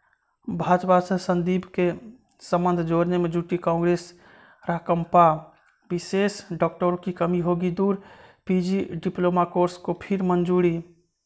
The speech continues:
खतरे में अभिव्यक्ति की स्वतंत्रता, सोनिया।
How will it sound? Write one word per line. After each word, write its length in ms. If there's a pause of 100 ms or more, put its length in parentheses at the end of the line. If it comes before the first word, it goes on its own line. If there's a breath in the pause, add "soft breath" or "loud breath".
(920 soft breath)
खतरे 400
में 180
अभिव्यक्ति 720
की 160
स्वतंत्रता, 720
सोनिया। 540